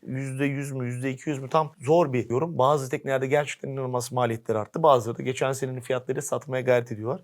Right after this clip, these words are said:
Ben geçen hafta sıcağı sıcağına Charter Show'dan geldiğim için bu senenin geçen seneden çok fazla kötü olmadığını duydum şimdilik. Özellikle yoğun diye adlandırılan işte Temmuz-Ağustos döneminin iyi rezervasyonlarla geçtiğini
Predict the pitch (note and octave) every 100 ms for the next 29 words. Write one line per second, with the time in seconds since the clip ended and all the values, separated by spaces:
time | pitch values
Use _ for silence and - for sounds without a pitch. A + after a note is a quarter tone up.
0 | - D3+ D3 D3 F3+ F3 F#3+ F3 - -
1 | C3 D3 C#3+ D3 D3+ C#3+ D#3 D#3 C#3 C#3
2 | - C3+ C#3+ D3 D3 C#3 B3+ - A2 -
3 | F3 F3+ F3 F3+ A#3+ - - - F#3+ F3
4 | - D#3+ G3 A3+ - - - E3+ F#3 G#3+
5 | - C#3+ D#3 E3+ D3+ B2 A#2+ A#2 G#2 -
6 | A2 G2+ A#2+ - - - A2 G2+ - -
7 | C3+ B2 C#3 C3 C3+ C3+ C3 D3 E3 C3
8 | B2 B2 A#2+ A#2+ A#2 A#2 A2 A2 G#2+ G#2+
9 | - A#2 A2+ - B2 C3 C3 B2+ A#2+ -
10 | C3+ C3 - B2+ G#2 A2 C#3+ D#3 C#3 D3
11 | D#3+ B2+ - A#2 A#2 A#2 A2 G#2+ A#2+ A#2
12 | A2 G#2+ G#2 - G#2+ G2+